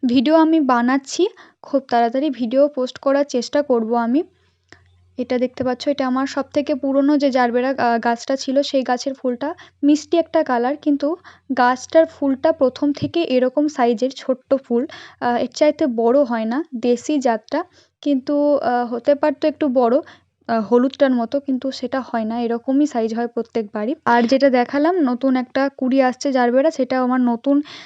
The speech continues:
আহ, যে জারবেরাটা আমি নিয়ে এসেছিলাম সেটাকে আমি আজকে লাগিয়েছি, তো সেই, আহ, জারবেরাটাকে দেখালাম, দুটো কুঁড়ি আসছে। আর এটা হলো পিঙ্ক জারবেরাটা, আর এই ফুলটা তো তোমরা দেখেইছো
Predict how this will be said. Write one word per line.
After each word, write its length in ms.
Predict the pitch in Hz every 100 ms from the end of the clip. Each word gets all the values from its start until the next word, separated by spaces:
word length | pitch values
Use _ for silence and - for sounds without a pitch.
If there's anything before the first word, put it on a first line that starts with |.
| - -
আহ, 320 | 247 233 233
যে 160 | 240
জারবেরাটা 420 | 233 233 233 240 254
আমি 120 | 247
নিয়ে 200 | 240 240
এসেছিলাম 360 | 240 277 311
সেটাকে 460 | 320 247 247 247 269
আমি 220 | 247 240
আজকে 320 | 226 214 262
লাগিয়েছি, 600 | 240 220 214 240 240 359 440 _ - _ _ _
তো 180 | 247 233
সেই, 360 | - 247 247 -
আহ, 260 | 226 226
জারবেরাটাকে 580 | 226 220 226 226 240 269
দেখালাম, 440 | 233 226 254 330
দুটো 300 | 262 247 277
কুঁড়ি 300 | 269 247 226
আসছে। 340 | 220 220 - 349 - _ _ - - _ -
আর 180 | 233 233
এটা 360 | 240 247 247
হলো 320 | 247 240 285 370 _ _
পিঙ্ক 200 | 285 285 277
জারবেরাটা, 640 | 226 226 214 226 226 311 392 _ _ _ _ _ _ _ _ - _ 302
আর 160 | 269
এই 80 | 262
ফুলটা 340 | 254 269 269
তো 120 | 269 277
তোমরা 280 | 262 262
দেখেইছো 580 | 247 247 - 269 - 311